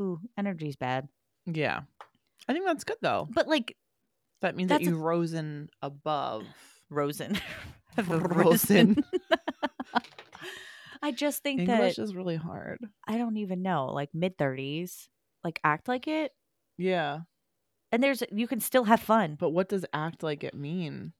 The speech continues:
Speaker 2: in your mid-thirties?
Speaker 1: I don't
Speaker 2: I'm just kidding. I'm playing devil's advocate.
Speaker 1: Okay.
Speaker 2: It's not worth it.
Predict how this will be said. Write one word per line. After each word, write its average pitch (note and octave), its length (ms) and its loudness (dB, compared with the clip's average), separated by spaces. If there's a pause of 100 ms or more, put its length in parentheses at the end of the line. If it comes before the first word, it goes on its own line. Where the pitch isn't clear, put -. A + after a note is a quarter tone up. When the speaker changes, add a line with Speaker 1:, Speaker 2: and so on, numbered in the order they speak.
(120)
Speaker 2:
in D#3 120 -8
your D3+ 120 -8
mid-thirties? D3 840 -8 (1000)
Speaker 1:
I D#3+ 140 -4
don't C#3+ 240 -6
Speaker 2:
I'm D3 160 -8
just C#3 140 -14
kidding. - 220 -18
I'm C3+ 160 -16
playing B2 200 -18
devil's F2+ 260 -14
advocate. - 420 -16
Speaker 1:
Okay. D3 240 -6 (260)
Speaker 2:
It's - 140 -20
not C#3+ 160 -16
worth - 220 -18
it. - 140 -18